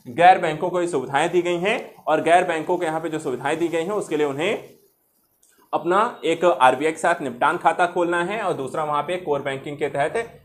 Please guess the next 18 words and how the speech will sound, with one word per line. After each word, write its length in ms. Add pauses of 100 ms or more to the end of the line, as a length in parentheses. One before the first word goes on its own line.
(140)
ई 80
कुबेर 400
में 120
एक 180
चालू 240
खाता 300
खोलना 280
पड़ेगा। 320 (800)
सुविधाएं 400
कौन 140
सी 100
दी 160
गई 140
हैं, 260
एनईएफ़टी 520
और 260
आरटीजीएस 560
की। 260